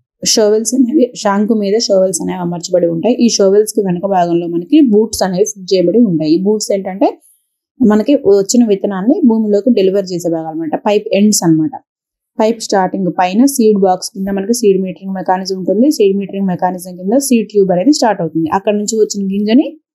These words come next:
ఈ యొక్క <clears throat> బూట్స్ అనే భాగం దగ్గరికి రాగానే మన భూమిలోకి విత్తనం అనేది చేరవేయబడుతుంది. In cultivated type seed drills, shovel type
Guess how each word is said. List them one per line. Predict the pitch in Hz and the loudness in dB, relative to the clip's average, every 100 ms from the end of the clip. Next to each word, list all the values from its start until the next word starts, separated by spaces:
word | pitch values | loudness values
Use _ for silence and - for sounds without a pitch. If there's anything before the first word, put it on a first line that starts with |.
| _ _ - | _ _ -2
ఈ | 220 | 2
యొక్క | 202 226 | 2 2
<clears throat> | 302 - _ 311 240 233 185 - _ - 175 160 147 _ _ _ _ _ _ _ _ - 160 165 | -2 -2 _ 0 2 2 0 -6 _ -10 -4 -2 -4 _ _ _ _ _ _ _ _ 0 4 4
బూట్స్ | 190 240 247 202 | 4 2 0 -2
అనే | 180 | -2
భాగం | 175 170 175 175 | 0 -2 -4 -4
దగ్గరికి | 165 170 | -2 -2
రాగానే | 170 160 175 262 | -2 -4 2 4
మన | 302 220 | 4 2
భూమిలోకి | 185 202 202 180 170 269 | 2 0 0 -2 2 2
విత్తనం | - 190 175 | 2 0 0
అనేది | 165 311 | 2 0
చేరవేయబడుతుంది. | 320 220 185 165 156 - - 311 311 _ - _ _ _ - | 0 2 2 2 -2 -4 -4 -4 -4 _ -20 _ _ _ 0
In | 214 | 2
cultivated | 214 202 226 247 247 | 2 2 2 2 2
type | 247 202 | 0 0
seed | 196 - 185 | 0 0 0
drills, | 185 277 | 2 0
shovel | - - 190 202 | 0 0 2 2
type | 214 220 | 0 -2